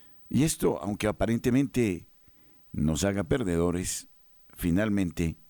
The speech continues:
nos hace mucho más creíbles. No es creíble solo aquel que aparenta ser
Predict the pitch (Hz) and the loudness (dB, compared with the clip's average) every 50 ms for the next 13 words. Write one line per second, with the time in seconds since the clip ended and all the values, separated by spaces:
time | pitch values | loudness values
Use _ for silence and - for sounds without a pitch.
0 | _ _ - - - - - - - - - - - - - 67 65 64 78 78 | _ _ -20 -20 -20 -20 -20 -20 -20 -20 -20 -20 -14 -6 -4 -2 -2 0 -2 -2
1 | 76 69 85 80 87 92 - - 76 82 85 82 - - 90 82 98 135 151 104 | 0 0 0 0 0 0 0 0 0 0 0 -2 -4 -4 -2 0 0 0 0 -2
2 | 85 - - - - - - - - - - - - - - _ _ - - - | -4 -8 -10 -10 -10 -10 -10 -10 -12 -18 -20 -20 -20 -20 -20 _ _ -20 -20 -20
3 | - - - - - - - 131 160 185 190 156 - - 147 135 120 120 143 156 | -20 -20 -20 -20 -6 0 2 2 4 4 4 2 2 0 2 4 4 4 4 4
4 | 151 147 139 113 98 - 147 151 156 143 120 107 90 - - 113 117 127 120 - | 2 0 0 0 0 4 4 4 4 4 2 0 -2 -2 -2 -2 -2 -2 -4 -4
5 | - 101 - - 80 80 87 87 92 90 76 - 92 82 78 76 - - 85 82 | -6 -6 -4 -4 -4 -4 -2 -2 -4 -6 -6 -6 -6 -6 -4 -4 -4 -2 0 2
6 | 85 87 87 85 85 80 73 - - | 4 4 2 2 -2 -6 -8 -12 -18